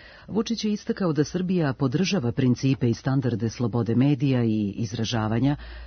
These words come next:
i naglasio da će se o nacrtu strategije razvoja sistema javnog informisanja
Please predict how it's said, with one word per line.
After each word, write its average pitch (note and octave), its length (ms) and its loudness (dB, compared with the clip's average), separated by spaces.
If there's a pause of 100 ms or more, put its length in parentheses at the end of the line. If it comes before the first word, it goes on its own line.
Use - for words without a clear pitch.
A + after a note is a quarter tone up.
i F3 120 2
naglasio B2 520 2
da E3 100 0
će E3 140 -2
se D3+ 140 -2
o C#3+ 80 2
nacrtu D3+ 480 0
strategije A#2+ 580 0
razvoja A2+ 440 0
sistema A#2+ 460 0
javnog A2 420 0
informisanja C#3+ 720 0